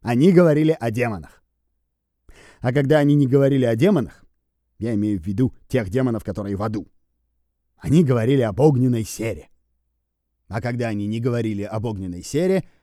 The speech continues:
они говорили о том, что ваши грехи, несомненно, приведут вас туда.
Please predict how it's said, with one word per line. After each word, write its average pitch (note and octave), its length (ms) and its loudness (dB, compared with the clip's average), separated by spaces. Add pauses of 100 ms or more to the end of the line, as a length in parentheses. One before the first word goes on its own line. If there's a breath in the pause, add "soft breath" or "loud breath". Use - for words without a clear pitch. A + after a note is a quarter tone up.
они A2 260 -2
говорили G#2+ 380 -4
о F2+ 140 -10
том, D3+ 280 0
что A2+ 160 -6
ваши G#2+ 260 -8
грехи, G#2 480 0
несомненно, B2 920 -2
приведут A2 480 -6
вас F#2+ 220 -12
туда. E2+ 360 -14